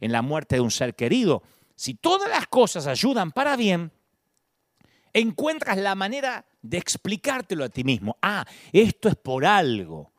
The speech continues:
Lo puedo catalizar, capitalizar, aprender". Nehemías entendió este principio.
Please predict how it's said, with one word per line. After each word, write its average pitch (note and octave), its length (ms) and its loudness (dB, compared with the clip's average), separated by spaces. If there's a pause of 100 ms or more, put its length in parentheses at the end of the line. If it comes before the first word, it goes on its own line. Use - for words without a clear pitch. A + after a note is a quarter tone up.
(380)
Lo B2 140 6
puedo G3+ 340 4
catalizar, C#3 800 -2
capitalizar, C#3 960 -4
aprender". C3+ 760 -2 (960)
Nehemías A#3+ 840 2
entendió B2+ 480 -4
este A2+ 180 -2
principio. F#2 800 -8